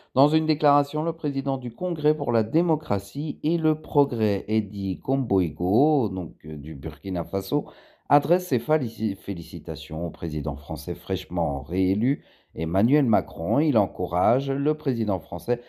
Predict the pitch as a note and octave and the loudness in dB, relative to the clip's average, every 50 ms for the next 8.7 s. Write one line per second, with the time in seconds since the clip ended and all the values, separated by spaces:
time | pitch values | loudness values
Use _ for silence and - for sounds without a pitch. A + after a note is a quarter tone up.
0 | - - _ _ _ G2 G#2 G2+ - - A2+ D3 E3+ F#3+ F#3 F#3 F#3+ F3+ D#3+ D#3 | -20 -20 _ _ _ 2 2 2 2 4 4 4 4 4 2 -4 -8 -8 -6 -6
1 | D3 C#3 - _ C#3+ D#3 D3+ - C3 A#2 G2+ A2+ A2 - - - D3 F2 - E2 | -8 -8 -8 _ -6 -6 -4 -4 -6 -4 -2 -4 -4 -4 -4 -2 -2 -2 0 2
2 | E2+ F2+ F#2 F2+ - - D#2 E2 E2+ F2 F#2+ A#2+ C#3+ D#3+ D#3 A#2+ F#2 F#2 A2+ A2+ | 2 2 2 0 -2 -4 -4 -4 -2 0 2 4 4 4 4 2 0 0 0 0
3 | - - F#2+ F2 E2+ F#2+ G#2 A#2+ A#2+ A#2 A2 A2+ - F2 D#2 D2 C2+ C#2 - _ | 0 0 0 0 0 0 0 2 2 0 0 0 0 -2 0 -2 -4 -6 -10 _
4 | - D#2 F2 G2+ B2+ D3+ D3+ - C#3 C3 A#2+ A2 G#2+ A2+ - D#2 D2 - - _ | -20 -16 -6 -4 -2 -2 2 2 2 4 4 2 2 0 -6 -12 -12 -12 -16 _
5 | _ _ _ _ _ - - C#2 C#2+ C#2+ C#2+ F#2+ G2+ G#2+ B2 C3+ D3 D#3+ F3 F3 | _ _ _ _ _ -14 -12 -10 -10 -6 0 2 4 4 4 4 2 0 -2 -4
6 | E3+ - - - - D3 D3+ C#3 C#3 C#3+ D3 C#3+ - - F#2+ F#2+ F#2 E2+ G2+ C#3+ | -6 -8 -10 -4 0 0 2 4 4 2 2 0 -2 -2 0 0 0 0 0 0
7 | C#3+ C#3+ - - F#2+ D2 - _ - - D3+ A2 F#2 F2 F2 F#2+ G2 - A2+ G#2 | -2 -2 -6 -12 -14 -14 -8 _ -2 0 0 0 0 0 -2 -2 -4 -4 -4 -6
8 | - - - E2 C#2+ - D#2+ D#2+ E2+ F#2 G2 G#2+ G#2 | -6 -6 -10 -12 -8 -6 -4 -2 0 0 0 0 -2